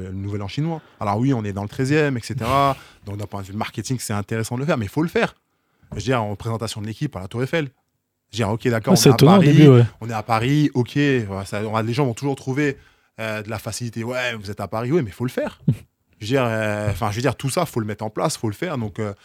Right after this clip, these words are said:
Speaker 1: même l'équipe, euh, l'équipe administrative, faut leur tou-, faut leur tirer un coup de chapeau, parce que ce qu'ils sont capables de faire, euh, en aussi peu de temps, euh, euh, quand même, je leur tire mon chapeau. Et puis, euh, bah, de jouer à Bercy, franchement, c'est, ah, c'est dingue, quoi.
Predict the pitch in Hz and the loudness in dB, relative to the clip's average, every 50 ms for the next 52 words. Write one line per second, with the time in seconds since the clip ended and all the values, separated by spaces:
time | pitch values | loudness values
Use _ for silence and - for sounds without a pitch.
0 | - - _ _ - - 135 135 127 120 117 113 - - 139 - - 120 117 110 | -20 -20 _ _ -8 -4 -2 -2 0 -2 -2 -4 -4 -8 -10 -8 -4 -4 -2 -2
1 | 107 101 95 _ _ _ _ _ _ - 113 110 - - 113 - 117 107 107 104 | -2 -4 -8 _ _ _ _ _ _ -10 -10 -10 -8 -10 -10 -8 -8 -8 -10 -12
2 | - 113 110 - - 143 - - 107 98 95 - - - 107 110 104 - - 110 | -12 -16 -14 -10 -10 -10 -10 -8 -10 -10 -10 -12 -10 -10 -8 -8 -8 -8 -6 -8
3 | 101 95 - - - 104 107 107 101 95 95 90 - 110 - - 113 139 196 190 | -8 -6 -8 -8 -6 -4 -2 -2 -2 -2 -4 -6 -10 -10 -8 -8 -6 -6 -8 -10
4 | - - - 104 95 92 - - - - - 113 107 - 101 107 104 104 104 104 | -10 -12 -8 -8 -8 -8 -8 -10 -12 -10 -10 -10 -8 -8 -6 -8 -6 -6 -6 -8
5 | 98 - 151 156 143 117 110 101 101 101 98 98 - - - 98 98 104 107 113 | -4 -4 -4 -4 -4 -4 -4 -4 -4 -4 -6 -8 -10 -12 -12 -8 -6 -4 -4 -2
6 | 113 117 123 131 123 - - 123 - - 123 - _ _ - 208 233 226 _ _ | -2 0 0 -2 -2 -4 -8 -8 -8 -8 -8 -8 _ _ 0 0 0 0 _ _
7 | _ _ _ _ _ _ _ _ _ - - 117 110 107 104 98 95 95 95 95 | _ _ _ _ _ _ _ _ _ -8 -6 -4 -2 -2 -2 -2 -2 -2 -2 -4
8 | 92 95 92 92 92 95 95 95 95 92 101 98 95 - - 117 131 127 110 113 | -4 -6 -6 -6 -8 -8 -10 -10 -12 -12 -12 -14 -12 -4 -2 0 0 0 -2 -4
9 | 101 - - 113 107 107 104 - - 120 - - 226 196 135 120 - - 123 117 | -6 -6 -6 -6 -6 -6 -6 -6 -6 -8 -4 0 0 0 0 0 -2 -6 -4 -2
10 | 117 110 107 104 101 92 95 92 - 90 98 90 87 87 92 92 - - - - | -2 -2 -2 -4 -6 -8 -10 -12 -10 -10 -10 -10 -10 -10 -12 -12 -14 -16 -18 -20
11 | - - - 123 113 - - 95 - - - - - _ _ _ - _ _ _ | -20 -20 -18 -16 -16 -16 -14 -12 -12 -12 -12 -12 -18 _ _ _ -20 _ _ _
12 | - - - - - 95 87 160 240 254 202 - 139 120 | -20 -20 -18 -16 -12 -6 -4 -4 -4 -4 -4 -6 -6 -8